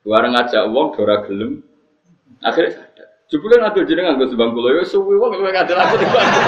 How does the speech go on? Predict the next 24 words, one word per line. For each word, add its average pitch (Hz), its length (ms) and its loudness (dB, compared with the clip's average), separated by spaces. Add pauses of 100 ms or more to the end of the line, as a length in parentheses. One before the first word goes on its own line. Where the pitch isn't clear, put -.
(280)
<laughs> - 520 -4
Lah 127 80 0
bento 147 320 2
ta 180 160 0
kowe 175 80 2
ngandel 117 320 -2
kuwi 113 240 -2
ya. 95 80 0 (560)
Pengaliran 110 480 0
sesat 104 320 -6
ta. 98 80 -16 (2750)
Ya 180 160 2
masjid 180 320 -2
itu 208 80 0
anggere 156 240 2
sono 131 160 0
salat 117 320 0
jamaah 98 400 -2
iku 117 160 -2
ya 151 80 4
wis 117 160 0
rame 104 480 -6
cara - 160 -16
pengen. - 320 -20